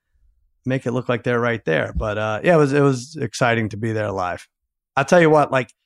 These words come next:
you know, the, the, I don't want to say the whole bit, but whatever. The idea was my cousin Jimmy gave me a box to bring, uh, gifts to bring, um, Howie, Michael, and Tony Gonzalez,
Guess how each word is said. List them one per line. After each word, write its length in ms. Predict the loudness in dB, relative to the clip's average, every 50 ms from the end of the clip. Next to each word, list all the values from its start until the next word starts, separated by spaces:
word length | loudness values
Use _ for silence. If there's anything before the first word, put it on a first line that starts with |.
| _ _ _ _ _ _
you 80 | 0 2
know, 180 | 2 2 2 0 -4 _ _ _ _ _
the, 140 | 0 0 0
the, 240 | 2 2 2 2 0 -4 _ _ _ 0
I 140 | 2 2
don't 80 | 4 4
want 160 | 2 2 2
to 20 | 0
say 100 | 0 0
the 120 | 0 0
whole 100 | 0 0
bit, 300 | 2 4 4 4 4 2
but 160 | 0 -4 -2 0
whatever. 340 | 0 0 2 0 -2 -6 -8 _ -4
The 240 | -2 0 0 0 0
idea 320 | 0 -2 0 2 2 4 4
was 200 | 2 0 0 -2
my 120 | -2 -4
cousin 360 | -2 0 -2 -2 0 -2 -4
Jimmy 360 | -4 -4 -2 -2 -4 -4 -6 -8 _ _ _ _ _ _ _ _ -8
gave 300 | -2 0 0 0 0 -2
me 460 | -2 -4 -2 -2 -4 -4 -6 -8 -12 _ _ _ _ -8
a 40 | -6
box 480 | -2 0 2 2 2 0 -2 -6 -8
to 80 | -8 -6
bring, 380 | -2 0 0 2 2 0 -2
uh, 120 | -4 -4 -6
gifts 360 | -4 -2 0 0 0 -2 -4
to 80 | -10 -8
bring, 400 | -6 -4 -2 -2 -2 -4 -6 -8 -12 _ _ _ _ _ _ _ _ _ _ -8
um, 300 | -6 -6 -4 -6 -8 -8
Howie, 640 | -6 -2 0 0 0 0 0 -2 -4 -6 -8 -12 _ _ _ _ _ _ _ _ _ _ _ -4
Michael, 600 | -2 0 0 -2 -4 -4 -6 -6 -6 -6 -8 _
and 240 | -6 -4 -4 -6 -6
Tony 240 | -4 -4 -4 -4 -2
Gonzalez, 720 | -4 -4 -4 -2 0 2 2 2 2 0 -2 -4 -6 -10